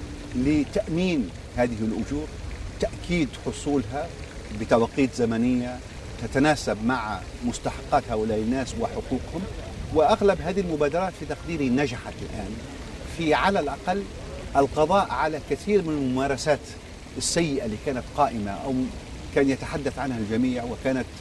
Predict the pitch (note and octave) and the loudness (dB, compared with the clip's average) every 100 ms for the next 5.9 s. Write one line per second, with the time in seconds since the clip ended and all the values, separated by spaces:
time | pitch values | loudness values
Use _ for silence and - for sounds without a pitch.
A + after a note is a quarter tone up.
0 | A#2+ C3+ F#3+ - - E2+ - - - - | 0 4 4 2 -10 -10 -12 -12 -10 -6
1 | B2+ A2+ D3+ C3+ A#2+ - - A2+ G#2 E2+ | -4 -2 0 0 0 -4 -4 -2 -2 -4
2 | - - - - C#3 D#3 - - - - | -10 -12 -12 0 2 4 0 -4 -8 -10
3 | - A2+ G#2+ B2 A#2+ A#2 G#2+ - G#2+ G2+ | -4 0 2 2 2 0 -2 -2 0 0
4 | - - - - - F#3+ G#3+ - F#3+ G#3+ | -2 -10 -12 -6 2 4 4 2 2 2
5 | G3 F#3+ G3+ F#3 F#3 F3+ F3+ G#3 | 2 0 0 -2 -4 -2 0 0